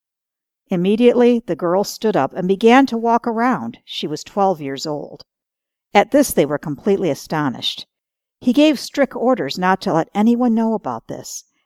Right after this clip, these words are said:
and told them to give her something to eat. This ends the reading. Have you ever wondered what it might be like to live in the White House, either as actually the president or perhaps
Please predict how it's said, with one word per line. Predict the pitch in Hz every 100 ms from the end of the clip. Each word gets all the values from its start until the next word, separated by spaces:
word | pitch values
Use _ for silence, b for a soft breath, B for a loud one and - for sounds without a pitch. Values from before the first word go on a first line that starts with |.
| _
and | - 165
told | - 220 214
them | 139 120
to | -
give | 156 160 -
her | 151 151
something | - 139 135 139
to | - -
eat. | 143 - - _ _ _ _ -
This | 185 -
ends | 175 156 143
the | 156
reading. | 139 143 117 113 _ _ _ _ _ _ _ _ _ _ _ _ _ _ _ _ _ _ _ _
Have | 311 302
you |
ever | 403 453
wondered | 392 269 285 330 -
what | 226 202
it | -
might | 196 240
be | 233 226
like | 185 190 233
to | - 170
live | 165 185 214 -
in | 185
the | 180
White | 156 165 170
House, | 185 214 247 - - _ _ _ _
either | - 208 196 190 170
as | 165 165 170 - - -
actually | 170 - 208
the | 185
president | - 240 254 - 165
or | 247 294
perhaps | 294 254 294 302 - -